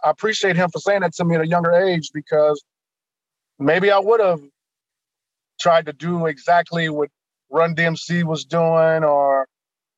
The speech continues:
you know, N W A was doing, or Public Enemy was doing, but I just took everything that I heard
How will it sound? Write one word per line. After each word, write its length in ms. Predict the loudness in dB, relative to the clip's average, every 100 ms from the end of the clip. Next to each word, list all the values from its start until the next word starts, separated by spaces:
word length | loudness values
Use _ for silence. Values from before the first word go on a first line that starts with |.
| _ -4
you 80 |
know, 140 | 0 2
N 160 | 2
W 400 | 0 0 0 0
A 100 | 0
was 160 | 0 -4
doing, 220 | -2 -2
or 60 | -2
Public 300 | -2 -2 -2
Enemy 240 | -2 -2 -2
was 140 | -4
doing, 200 | -2 -2 2
but 80 |
I 60 | 2
just 180 | 0 -6
took 160 | -4 -4 _ _ _ _ _ _ _ _ _ _ _ _ _ _ -2
everything 420 | -2 -2 -2 -2
that 80 | 2
I 180 | 0 2
heard 460 | 2 2 0 -2